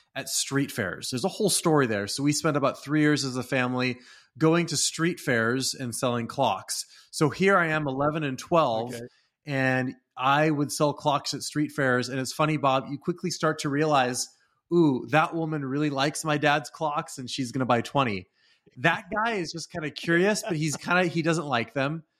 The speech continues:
Speaker 1: That person is gonna steal a clock, and I gotta watch him. <laughs> So it's pretty funny. So I don't know. At the time, you think it's normal, and then you realize, "Oh, wait, you didn't sell clocks at street fairs growing up?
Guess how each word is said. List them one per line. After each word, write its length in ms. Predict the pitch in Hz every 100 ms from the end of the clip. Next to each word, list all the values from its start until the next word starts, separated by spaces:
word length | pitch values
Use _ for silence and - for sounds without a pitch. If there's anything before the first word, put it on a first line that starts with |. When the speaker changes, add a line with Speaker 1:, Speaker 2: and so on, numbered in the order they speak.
| _ _ _ _ _
Speaker 1:
That 260 | 143 196 -
person 580 | 196 185 202 208 220 214 _ _ _ _ _ _ _ _ _
is 160 | 156
gonna 200 | 147 160
steal 420 | 147 - 180 180 131
a 60 |
clock, 420 | - 131 101 95 -
and 80 |
I 60 | 135
gotta 200 | 139 135
watch 340 | 123 139 151 165
him. 200 | 139 139
<laughs> 60 | - 349
So 240 | - 320 302
it's 160 | - - 254
pretty 180 | 285 226
funny. 500 | 254 214 294 254 202
So 140 | - 233
I 100 | 240
don't 120 | 240
know. 160 | 226 185 285 -
At 100 | 220
the 80 | 226
time, 380 | - 214 247 262
you 100 | 226
think 220 | 240 220
it's 160 | 160 147
normal, 400 | 185 208 214 180
and 100 | 180
then 100 | 202
you 120 | 190
realize, 460 | 196 202 170 156 - _ _
"Oh, 160 | 208 220
wait, 340 | 233 233 156 135
you 220 | 156 196
didn't 140 | 226
sell 160 | - 233
clocks 400 | 226 214 220 -
at 60 | 208
street 260 | - 226 208
fairs 240 | 220 202
growing 340 | 202 220 226
up? 200 | 240 285